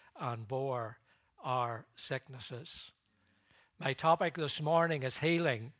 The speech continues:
divine healing. It is a topic that has invoked much debate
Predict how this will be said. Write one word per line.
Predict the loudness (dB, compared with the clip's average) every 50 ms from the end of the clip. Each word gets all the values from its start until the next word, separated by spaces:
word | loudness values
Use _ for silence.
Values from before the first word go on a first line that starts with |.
| _ _ -20 -20 _ _ _ -20 -20 -20 -20 -20 -20 -20 _ _ _ _ _ 0
divine | 2 6 10 12 12 12 12 8 6
healing. | 4 4 4 4 4 2 0 0 -2 -6 -16 -20 _ _ _ _ _ _ _ _ _ _ _ _ _ -20 -20 -20 -20 _ _ _ _ _ _ _ _ _ _ _ _ _ 6
It | 8 8 8
is | 8 4 4 0 -4 -4 -2
a | -2 0
topic | 4 12 12 12 12 12 12 12 12 12
that | 12 12 12 12
has | 12 12 12 12 12 12 10 6 2
invoked | -2 -2 0 6 10 10 10 10 8 4 -8 -8 -6 0
much | 6 10 10 10 10 6 2
debate | 2 4 6 8 10 12 12 10 10 6 -10 -12